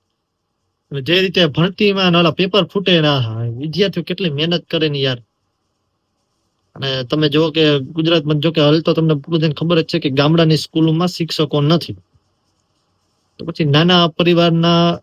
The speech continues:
નાના પરિવારના જે લોકો હોય ને, છોકરાઓ, ઈ કઈ રીતે ભણશે? ને પ્રાઇવેટ સ્કૂલોમાં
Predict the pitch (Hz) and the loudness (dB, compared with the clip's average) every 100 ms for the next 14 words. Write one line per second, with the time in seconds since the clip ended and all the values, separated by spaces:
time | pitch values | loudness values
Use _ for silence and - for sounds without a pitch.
0 | _ _ 143 156 156 165 165 165 165 160 | _ _ -4 -2 -2 -2 0 0 0 0
1 | 160 151 160 160 165 156 143 - 147 165 | 0 -2 -2 0 0 0 -2 -6 -8 -4
2 | 170 165 185 170 131 120 117 113 113 95 | -2 -2 0 0 0 -2 -4 -6 -10 -18
3 | _ _ _ _ _ _ _ 143 135 156 | _ _ _ _ _ _ _ -6 0 2
4 | 170 139 - 170 175 151 139 | 2 -2 -4 0 0 2 0